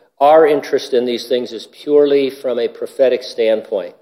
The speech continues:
I think you can see that the world is headed towards the future the Bible predicts. This isn't it. We're not in the tribulation. There's no Antichrist. But, uh, I know in the back of our head you think, "Well, it's gonna be really difficult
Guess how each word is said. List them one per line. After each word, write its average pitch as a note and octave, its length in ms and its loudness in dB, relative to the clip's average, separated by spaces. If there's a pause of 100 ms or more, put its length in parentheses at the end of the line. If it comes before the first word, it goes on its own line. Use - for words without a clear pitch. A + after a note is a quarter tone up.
(460)
I B2+ 100 0
think G3+ 240 2
you G#3 120 -2
can E3 200 0
see D#3+ 440 2
that B2+ 220 2
the C3 80 2
world D3+ 500 6
is A#2+ 220 -4
headed D#3 420 2
towards B2+ 420 2
the A#2+ 100 -10
future C3+ 480 -6
the A2+ 120 -8
Bible A2 340 0
predicts. A2+ 400 -4
This F#3+ 240 0
isn't G#3+ 240 2
it. A#2 160 6
We're B2+ 100 0
not C#3 200 2
in E3 80 2
the E3+ 80 0
tribulation. C3 720 -2 (440)
There's A2+ 140 -16
no C3+ 200 6
Antichrist. A2+ 840 2 (440)
But, - 580 2 (180)
uh, B2 220 -2
I C#3 140 2
know D3 320 6
in C#3+ 220 -6
the C#3 80 0
back E3 260 2
of D3+ 80 2
our D3+ 120 6
head E3 220 4
you D3 80 -8
think, D3+ 240 -6
"Well, D3 380 -2
it's - 180 -16
gonna E3 180 -4
be C3 120 -6
really E3+ 400 0
difficult A2 800 0